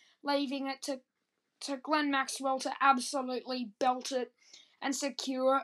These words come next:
Australia's sixth O D I men's crown. Marnus Labuschagne, fifty-eight off a hundred and ten, joined Head after Australia's power play aggression backfired when they slumped to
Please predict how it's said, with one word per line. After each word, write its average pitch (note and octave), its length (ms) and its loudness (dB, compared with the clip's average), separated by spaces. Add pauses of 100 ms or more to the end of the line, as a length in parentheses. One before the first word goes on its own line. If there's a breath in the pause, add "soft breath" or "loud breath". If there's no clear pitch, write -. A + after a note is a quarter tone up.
Australia's B3 800 2
sixth - 460 -6 (220)
O B3+ 120 0
D B3+ 160 -4
I A#3 220 0
men's A#3 380 -10
crown. A#3 480 -6 (1700 loud breath)
Marnus E4 460 10
Labuschagne, C#4 720 12
fifty-eight C4+ 640 4
off C4 160 0
a C4 60 -4
hundred B3+ 340 -2
and B3 160 -6
ten, C#4 360 -4 (760)
joined D4 380 0
Head C#4+ 340 0 (600 soft breath)
after C#4 440 6
Australia's D4 720 -4
power C4+ 460 -6
play A#3+ 320 -10
aggression B3+ 680 -10
backfired A#3+ 760 -2
when B3+ 160 -6
they B3 140 -4
slumped B3+ 460 -8
to C4 100 -10